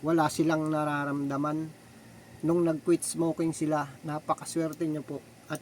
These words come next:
hindi nyo po nararamdaman yung withdrawal symptoms or withdrawal syndrome na sinasabi ng nakararami. Na tulad nam-, ko, na nararamdaman ko ngayon,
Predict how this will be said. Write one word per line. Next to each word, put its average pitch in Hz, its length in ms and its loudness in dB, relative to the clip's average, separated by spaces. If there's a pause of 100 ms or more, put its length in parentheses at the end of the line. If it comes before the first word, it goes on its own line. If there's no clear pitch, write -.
(140)
hindi 170 240 2
nyo 165 160 -2
po 156 160 -2
nararamdaman 147 800 0
yung 139 240 -4
withdrawal 147 560 0
symptoms 156 640 -2
or 139 240 -2
withdrawal 151 640 2 (400)
syndrome 175 560 6
na 135 400 -4
sinasabi 143 640 -4
ng 135 480 -4
nakararami. 135 640 -2 (640)
Na 139 320 -4
tulad 147 320 2
nam-, 175 720 2
ko, 190 320 8 (560)
na 147 80 -8
nararamdaman 147 800 -2
ko 170 160 0
ngayon, 156 240 2